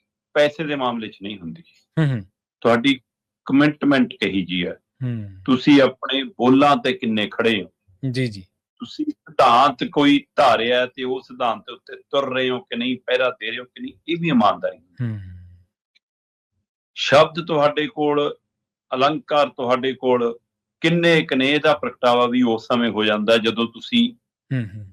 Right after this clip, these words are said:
Speaker 1: ਟੌਪ ਦੇ ਦੋ ਮੌਕਿਆਂ ਤੇ ਜਦੋਂ ਤੁਸੀਂ ਬੀਜੇਪੀ ਚ ਨਰਿੰਦਰ ਮੋਦੀ ਦੀ ਤਾਰੀਫ ਦੇ ਪੁਲ ਬੰਨ੍ਹਦੇ ਹੋ ਤਾਂ ਉਹੀ ਅਲੰਕਾਰ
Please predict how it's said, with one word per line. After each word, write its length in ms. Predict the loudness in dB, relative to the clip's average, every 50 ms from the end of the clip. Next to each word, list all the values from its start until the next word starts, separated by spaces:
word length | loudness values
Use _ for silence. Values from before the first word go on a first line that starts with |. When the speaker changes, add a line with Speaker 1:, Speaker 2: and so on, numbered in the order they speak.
| _ _
Speaker 1:
ਟੌਪ 380 | 6 6 8 8 6 6 2 -2 -12
ਦੇ 200 | -18 -18 -18 -16
ਦੋ 300 | -10 -8 -6 -6 -6 -2
ਮੌਕਿਆਂ 460 | 0 0 0 0 -2 -4 -4 -4 -4 -6 -8
ਤੇ 140 | -8 -8
ਜਦੋਂ 260 | -6 -6 -4 -4 -6 -6
ਤੁਸੀਂ 480 | -6 -12 -10 0 2 4 4 4 2
ਬੀਜੇਪੀ 640 | -2 0 4 4 4 6 6 4 4 4 2 2 2
ਚ 140 | 0 0 2 4 4 2 0 -4 _ _ _ _ _ _ _ 2
ਨਰਿੰਦਰ 320 | 4 4 6 6 4 4
ਮੋਦੀ 360 | 6 6 4 4 4 4 4 4
ਦੀ 180 | 4 4 2
ਤਾਰੀਫ 320 | 2 0 0 2 2 2 2 0
ਦੇ 100 | -2 -2
ਪੁਲ 220 | 0 2 2 2 4
ਬੰਨ੍ਹਦੇ 340 | 4 4 2 2 2 0
ਹੋ 80 | -2 -2
ਤਾਂ 180 | 0 0 0 0
ਉਹੀ 420 | 0 -2 -2 0 2 4 4 4
ਅਲੰਕਾਰ 640 | 4 2 0 -2 -4 -2 0 2 4 4 2 0